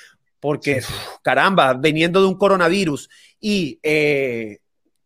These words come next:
Speaker 1: y logra jugar a ese rendimiento, a esa efectividad tan alta, pues es espectacular,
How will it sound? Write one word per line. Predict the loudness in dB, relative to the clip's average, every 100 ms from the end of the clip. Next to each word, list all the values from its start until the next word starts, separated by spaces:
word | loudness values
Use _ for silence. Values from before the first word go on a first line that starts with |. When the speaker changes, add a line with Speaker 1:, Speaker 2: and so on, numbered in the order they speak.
| _ -10
Speaker 1:
y | -4
logra | 2 2 6 4 4 0
jugar | 0 4 4 2 -2
a | 2
ese | 2 2 0
rendimiento, | 0 -4 -6 -2 -4 -2 0 2
a | 2
esa | 2 0 -2
efectividad | -2 -4 -8 -2 0 0
tan | 0
alta, | -2 0 0
pues | 0 -2
es | -2
espectacular, | -6 -6 -6 -4 -8 0 2 2